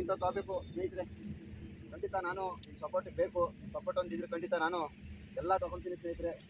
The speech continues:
ನೋಡಿ ಎಷ್ಟು ಬೇಗ ಹಾಕ್ಬೋದು ಅಂದರೆ ಟೆಂಟ, ತುಂಬಾ ಈಸಿ ಹಾಕೋದು,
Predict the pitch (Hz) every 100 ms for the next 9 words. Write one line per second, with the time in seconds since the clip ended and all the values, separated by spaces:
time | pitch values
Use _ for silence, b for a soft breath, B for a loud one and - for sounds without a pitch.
0 | - - - - - - - - - -
1 | - - 151 165 160 - 185 196 185 190
2 | 185 180 170 180 185 175 180 - - -
3 | - - - - - - - - - -
4 | - - - 214 202 - - 185 554